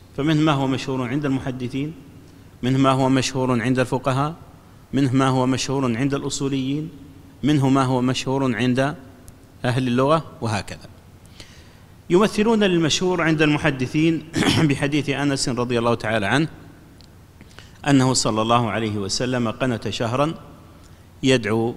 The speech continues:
على بعض القبائل من العرب، على رعلة وذكوان وعصية،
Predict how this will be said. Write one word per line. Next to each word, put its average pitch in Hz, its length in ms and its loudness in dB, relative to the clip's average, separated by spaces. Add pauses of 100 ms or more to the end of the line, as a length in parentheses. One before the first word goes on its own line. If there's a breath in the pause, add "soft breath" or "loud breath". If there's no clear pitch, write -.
(360)
على 107 300 2
بعض 107 260 2
القبائل 107 460 -2
من 101 140 -4
العرب، 98 380 -4
على 92 180 -6
رعلة 104 260 -4
وذكوان 107 580 -6 (840)
وعصية، 110 720 -4